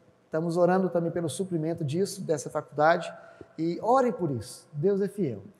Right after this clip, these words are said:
E ali, nós sempre começamos a trabalhar com adolescentes, crianças, minha esposa trabalha muito com mulheres, e a igreja sempre, todo dia tem uma programação, ou é curso de artesanato, ou escola de computação, ou curso de música.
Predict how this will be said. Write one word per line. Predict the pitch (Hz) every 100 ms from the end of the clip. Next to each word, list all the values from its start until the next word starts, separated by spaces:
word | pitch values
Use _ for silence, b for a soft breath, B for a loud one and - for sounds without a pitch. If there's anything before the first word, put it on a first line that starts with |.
| b b b
E | 170 202
ali, | 208 208 226 254 - - - 170
nós | 190
sempre | - 254 247
começamos | 226 220 214 214
a | 196
trabalhar | 190 170 170
com | 165 170
adolescentes, | 170 180 170 - 196 214 202
crianças, | - 143 165 214 202 196 170
minha | 160
esposa | - 180 165
trabalha | 156 160
muito | 170 170
com | 170
mulheres, | 156 151 185 208 220 - B B B -
e | 165 180
a | - 202
igreja | 160 220 214
sempre, | - - 254 294 254 190 - -
todo | 285 311 208
dia | 190 262
tem | 196 254
uma | 262 240 226
programação, | 233 233 247 - 202 165 - B B -
ou | 226
é | 226
curso | 226 220 226
de | 226
artesanato, | 196 196 190 170 160 165 -
ou | - 208
escola | 208 202 202
de | 175
computação, | 190 185 185 - 165 160 165
ou | 208 214
curso | 214 220 220
de | 208
música. | 165 180 165 185